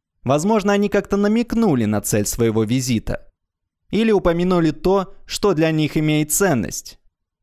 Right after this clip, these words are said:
«Подумать только, нам никогда не приходило в голову взглянуть на вещи в таком аспекте», сказала я. «Но мы немедленно займемся этим, сэр».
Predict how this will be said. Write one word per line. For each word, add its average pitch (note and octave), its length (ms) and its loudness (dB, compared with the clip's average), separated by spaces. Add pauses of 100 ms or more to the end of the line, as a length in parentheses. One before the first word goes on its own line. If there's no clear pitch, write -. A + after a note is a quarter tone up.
(260)
«Подумать G#3+ 520 -2
только, C3+ 380 0
нам A#3 240 0
никогда F#3+ 380 0
не B3 80 0
приходило E3 480 0
в A#2 100 -8
голову G3+ 320 0
взглянуть C#3+ 600 -2
на C3 140 0
вещи F3+ 360 -2
в - 80 -10
таком B2+ 380 0
аспекте», - 680 -4 (360)
сказала G#2+ 520 0
я. A2 300 -2 (560)
«Но A2 180 -2
мы B2 140 0
немедленно F3+ 580 0
займемся A3 600 0
этим, A#2+ 260 0
сэр». - 480 -2